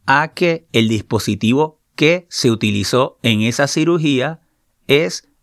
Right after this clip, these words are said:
el de Prima System, de una empresa de Francia. Les digo esto porque hay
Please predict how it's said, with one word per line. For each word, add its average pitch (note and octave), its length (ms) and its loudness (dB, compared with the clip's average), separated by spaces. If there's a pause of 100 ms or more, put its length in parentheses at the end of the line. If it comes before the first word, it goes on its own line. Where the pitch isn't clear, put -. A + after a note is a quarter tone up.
el D#3+ 300 2
de F3+ 300 0 (400)
Prima F#3 420 2
System, D#3 720 -2 (200)
de B2+ 460 0 (440)
una B2+ 240 4
empresa D3+ 800 0 (360)
de A#2+ 540 0 (340)
Francia. G#2+ 960 -2 (1300)
Les B2+ 220 4
digo E3 280 2
esto F3 380 -2
porque A#2+ 400 2
hay E3 380 -2